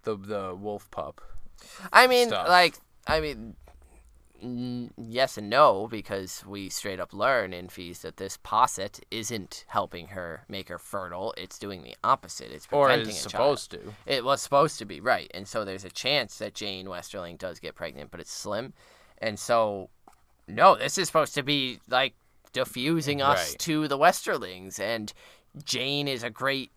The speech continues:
Speaker 2: tool to
Speaker 1: Yeah,
Speaker 2: do so
Speaker 1: you
Speaker 2: because
Speaker 1: get an heir,
Speaker 2: Jane
Speaker 1: you,
Speaker 2: i-,
Speaker 1: and we're tied to the West.
Speaker 2: Jane is simple and smart and sweet, or, uh, simple and sweet and
Speaker 1: Can be
Speaker 2: true,
Speaker 1: built up to become a North
Speaker 2: but
Speaker 1: woman.
Speaker 2: it's not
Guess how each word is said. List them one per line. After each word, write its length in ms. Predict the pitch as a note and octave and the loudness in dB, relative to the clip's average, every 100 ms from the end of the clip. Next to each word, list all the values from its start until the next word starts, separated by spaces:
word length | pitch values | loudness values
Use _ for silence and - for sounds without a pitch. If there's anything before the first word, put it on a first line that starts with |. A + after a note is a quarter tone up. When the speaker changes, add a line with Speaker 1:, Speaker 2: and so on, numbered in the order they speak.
| - | -8
Speaker 2:
tool 260 | D3+ B2+ | -4 -4
to 100 | G#2+ | -4
Speaker 1:
Yeah, 160 | G#2+ G#2 | 0 2
Speaker 2:
do 40 | |
so 220 | G2+ D3+ C3+ | 4 6 6
Speaker 1:
you 100 | C3+ | 6
Speaker 2:
because 160 | D#3+ | 6
Speaker 1:
get 80 | C#3 | 6
an 60 | B2+ | 6
heir, 200 | C3+ E3+ | 8 10
Speaker 2:
Jane 200 | A3+ A#3+ | 8 6
Speaker 1:
you, 60 | F3 | 4
Speaker 2:
i-, 40 | |
Speaker 1:
and 120 | B2+ | 4
we're 120 | A#2+ | 0
tied 280 | A2 B2 A#2 | 4 6 6
to 40 | G#2+ | 2
the 80 | G2+ | -4
West. 180 | F2 | 0
Speaker 2:
Jane 360 | C#3 D#3+ A#3+ B3+ | 4 6 6 4
is 160 | F3+ - | 2 2
simple 560 | C#3+ A#2+ G2 A#2+ A2+ | 0 -2 0 0 2
and 260 | - B2 A2+ | 0 -2 -4
smart 460 | - B2+ A#2+ A2 | -2 4 4 4
and 100 | F#2 | -2
sweet, 480 | G#2+ - A#2 G#2+ A2+ | -10 -8 -6 -8 -6
or, 240 | - B2+ A#2 | 0 0 0
uh, 160 | A2 | 0
simple 360 | A2+ - C#3 B2 | 0 -2 -2 -2
and 100 | A2 | -4
sweet 400 | - B2+ A#2+ - | -4 -4 -4 -4
and 300 | A#2+ A2+ G2+ - _ _ - | -6 -6 -10 -14 _ _ -2
Speaker 1:
Can 100 | C#3 | 0
be 80 | C3 | 0
Speaker 2:
true, 180 | A#2+ D#3 D3 | 6 8 8
Speaker 1:
built 60 | |
up 200 | B2 A#2+ | 8 6
to 80 | - | 2
become 320 | A2+ - A2+ | -8 -2 -2
a 20 | A2 | 0
North 300 | G2+ F#2+ F#2 | -2 2 10
Speaker 2:
but 280 | D#3 C#3 | 12 10
Speaker 1:
woman. 120 | G2 A2+ | 6 -2
Speaker 2:
it's 200 | B2+ C3 | -2 2
not 400 | D3 D3+ D3+ | 8 10 10